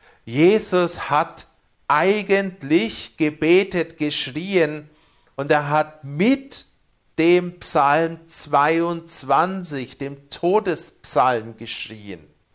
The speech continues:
Habe euch das hingemacht hier. Psalm zweiundzwanzig, Vers zwei, so fängt der Psalm an.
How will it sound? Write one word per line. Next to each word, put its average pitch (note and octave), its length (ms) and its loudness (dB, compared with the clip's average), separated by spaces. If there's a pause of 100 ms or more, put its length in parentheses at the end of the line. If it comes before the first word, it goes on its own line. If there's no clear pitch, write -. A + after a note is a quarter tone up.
(640)
Habe C3+ 220 2
euch D3+ 180 -2
das D3 260 -6
hingemacht E3 960 -2
hier. B2 300 -2 (340)
Psalm E3 600 0
zweiundzwanzig, D3+ 1300 -2
Vers C3+ 520 -2
zwei, D3+ 460 0
so D3+ 260 -4
fängt D#3 400 -6
der C3 140 2
Psalm C3+ 560 -2
an. C3+ 480 2